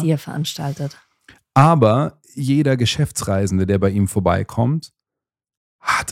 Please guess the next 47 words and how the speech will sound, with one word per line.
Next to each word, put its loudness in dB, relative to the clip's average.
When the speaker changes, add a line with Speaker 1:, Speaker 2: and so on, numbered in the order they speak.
Speaker 2:
unweigerlich, 4
ist -2
er 2
Bitcoin 2
ausgesetzt -2
und 2
sieht 2
es -2
und -2
fragt 0
und 6
sieht -4
Leute, 2
die -4
da -4
hinkommen 0
und -2
einfach -10
ihr, -10
ihr -14
Handy -2
dahin -2
halten -6
und -12
damit -4
bezahlen 0
und, -4
und -4
fragt -10
sich, -20
funktioniert -2
das? -12
Ja? 4
Also 4
da, 4
da -2
passiert 0
was. -4
Und -4
er 4
hat 4
noch 2
einen, 2
ähm, -2
eine 6
Idee, 2
ähm, 2